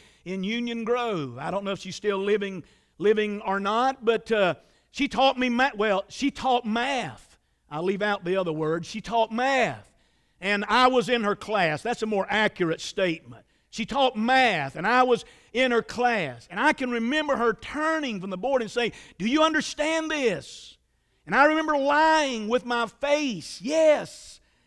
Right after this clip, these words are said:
I understand this." But about three weeks later, paper proved that I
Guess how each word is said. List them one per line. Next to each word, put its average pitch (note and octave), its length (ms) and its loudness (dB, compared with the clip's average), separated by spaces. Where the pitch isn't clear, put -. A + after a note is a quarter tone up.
I B3 200 6
understand D4+ 640 -2
this." F#3 640 -4
But A3 100 -2
about C4 260 2
three D#4 200 0
weeks D4+ 320 -2
later, B3+ 600 2
paper C4 440 0
proved A#3 680 -4
that A#3 140 0
I C4 320 6